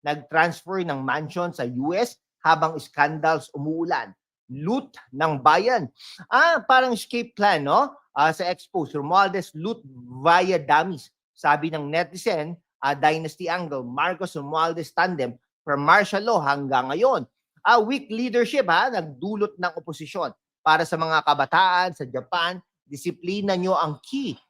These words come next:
ah, hindi ang corruption, no? So we, from Tacloban to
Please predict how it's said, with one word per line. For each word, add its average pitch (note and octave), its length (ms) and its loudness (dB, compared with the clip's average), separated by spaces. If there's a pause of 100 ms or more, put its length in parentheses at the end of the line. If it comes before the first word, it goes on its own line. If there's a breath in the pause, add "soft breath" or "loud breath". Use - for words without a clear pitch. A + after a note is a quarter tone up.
(120)
ah, E3 160 0
hindi F#3 320 -2
ang E3 240 0
corruption, D3 640 -2
no? D#3+ 400 -2
So A2+ 160 -10
we, B2+ 240 -4 (320)
from G#3 160 -4
Tacloban A3 560 2
to F3+ 80 -6